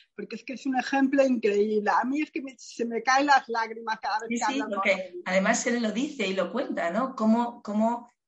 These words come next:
Speaker 2: eh, y tú también, yo creo que te lo he oído decir alguna vez, cómo lo fundamental, los valores fundamentales de nuestra vida, eh, que pueden ser nuestra familia, la, la, la generosidad, la compasión, el amor,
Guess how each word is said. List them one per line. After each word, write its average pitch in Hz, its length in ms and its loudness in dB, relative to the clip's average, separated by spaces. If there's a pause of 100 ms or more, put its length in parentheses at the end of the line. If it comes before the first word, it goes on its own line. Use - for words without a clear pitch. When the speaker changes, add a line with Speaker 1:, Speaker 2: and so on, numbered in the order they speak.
Speaker 2:
eh, 170 480 0
y 190 80 -10
tú 190 140 -8
también, 220 440 2
yo 185 140 -4
creo 202 160 -6
que 196 80 -10
te 190 100 -8
lo 180 60 -4
he 180 60 -2
oído 180 140 -2
decir 190 300 -2
alguna 160 320 -2
vez, 226 300 -2
cómo 226 420 -2 (200)
lo 196 100 -2
fundamental, 180 960 -2 (340)
los 180 140 -6
valores 180 360 -2
fundamentales 190 680 -2
de 180 80 -8
nuestra 156 420 -8
vida, 196 560 -2 (520)
eh, 156 340 -6
que - 80 -18
pueden 180 320 -10
ser 180 440 -4 (120)
nuestra 180 300 -12
familia, 170 640 -4
la, 156 320 -8 (160)
la, 151 280 -10 (340)
la 165 120 -8
generosidad, 156 800 -6
la 151 180 -10
compasión, 151 640 -8
el 147 100 -10
amor, 156 560 -6